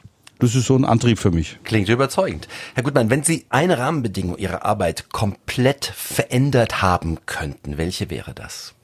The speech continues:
Speaker 1: Ah, das lädt ja jetzt ein zum meiner persönlichen Arbeit, das bin ich mal ganz privat.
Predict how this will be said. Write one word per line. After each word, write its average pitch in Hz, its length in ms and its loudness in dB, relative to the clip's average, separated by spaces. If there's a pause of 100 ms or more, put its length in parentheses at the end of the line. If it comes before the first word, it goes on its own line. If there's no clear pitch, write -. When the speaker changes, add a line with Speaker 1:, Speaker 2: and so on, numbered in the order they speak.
(1160)
Speaker 1:
Ah, 82 1700 0 (160)
das - 180 -4
lädt 87 220 2
ja 87 80 4
jetzt 87 200 0
ein 87 200 2
zum 73 180 -4 (800)
meiner 123 360 6
persönlichen 117 520 6
Arbeit, 95 240 6
das 82 120 0
bin 104 100 6
ich 87 40 6
mal 80 140 2
ganz 90 180 2
privat. 80 520 0